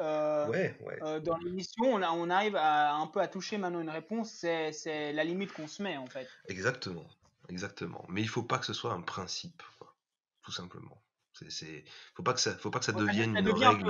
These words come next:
Speaker 1: ça,
Speaker 2: euh,
Speaker 1: ça,
Speaker 2: inaliénable,
Speaker 1: ça
Speaker 2: quoi.
Speaker 1: devient un peu un principe. La photo de Voie lactée, je la changerai pas.
Speaker 2: Ouais, ouais, ouais. Oui, d'accord, mais il faut vraiment que ce soit des, sur des aspects très perso, très précis, tu vois. Faut pas que ce so-,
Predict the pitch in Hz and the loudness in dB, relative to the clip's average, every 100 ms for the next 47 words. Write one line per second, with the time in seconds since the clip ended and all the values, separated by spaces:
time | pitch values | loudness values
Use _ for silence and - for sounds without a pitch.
0 | 208 165 175 170 175 165 160 202 - 190 | 6 6 4 2 0 -2 0 -2 -2 -2
1 | 202 202 - 175 156 208 214 226 170 165 | 2 2 4 0 2 0 0 -2 -4 0
2 | 156 151 185 185 180 170 156 208 165 147 | 0 0 -2 0 2 2 2 -4 -2 -2
3 | 151 165 147 180 180 160 - _ _ - | -2 -4 0 2 4 4 4 _ _ -2
4 | 110 113 113 90 85 85 76 - 80 131 | 6 8 8 6 4 0 -4 -8 -10 -10
5 | _ _ 98 107 104 107 - 80 85 87 | _ _ -6 -4 0 0 0 0 -2 -4
6 | 107 101 107 120 120 92 - 101 87 85 | -4 0 2 2 0 -2 0 -2 -2 -2
7 | 92 87 90 90 - 110 107 - 113 107 | -2 -4 -4 -2 -2 -2 -4 -6 -6 -4
8 | 107 - - 104 104 107 - 101 - 104 | -4 0 0 0 -4 -4 -6 -6 -4 -2
9 | - 107 107 - 90 95 - 85 95 104 | -2 -4 -6 -4 -2 -2 -4 -4 0 0
10 | - 87 - | 0 -4 -6